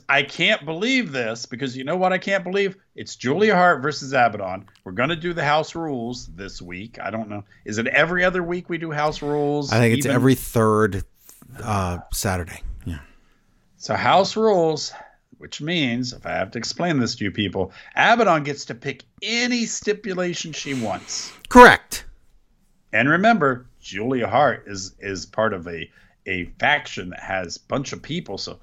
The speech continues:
Speaker 1: obviously she picks no one at ringside. No, she picks biting is allowed match.
Speaker 2: So the zombie character picks that you can bite.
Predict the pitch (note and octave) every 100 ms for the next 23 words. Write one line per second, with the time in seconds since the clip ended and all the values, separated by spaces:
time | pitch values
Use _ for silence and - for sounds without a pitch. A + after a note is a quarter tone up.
0 | - _ _ - A#2+ D#3 E3 F3+ - D#3
1 | C#3+ - A2+ - A#2 - - - _ _
2 | - G2+ C#3 E3 E3 D3+ G#2+ A#2+ B2 B2
3 | C3+ D3 F3 E3 D3 C3+ - D3 D#3 C#3+
4 | - - - _ - _ - A2 C#3+ A3
5 | B3 B3+ B3+ A3+ - E3 C#3+ E3+ D3 A#2+
6 | A#2+ A2+ G#2+ F2 E2 E2 C#2 - D3+ C#3+
7 | C#3+ A2 G2 C#3+ F3 A3+ A3+ A3+ G#3+ -
8 | - E3+ B2+ - A2 F#2+ F2 - - -
9 | - - - D3+ C#3+ C#3+ D3 - B2 F#2+
10 | E2 C3 C3 E2 F2 -